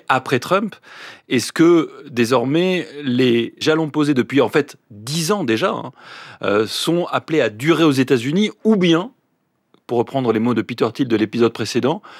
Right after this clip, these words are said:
on se dira : « C'était une aberration » et puis on reviendra à la normale ?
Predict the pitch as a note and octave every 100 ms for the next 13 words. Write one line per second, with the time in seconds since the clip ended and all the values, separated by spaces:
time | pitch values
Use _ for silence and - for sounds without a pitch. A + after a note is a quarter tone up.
0 | - - - - A#2+ C3 D#3+ D#3+ C#3 B2+
1 | B2+ B2+ B2+ C3 - C#3 E3 - A#2 G#2
2 | A#2+ A2+ A#2 A#2 G#2+ G#2+ G2 F#2+ G2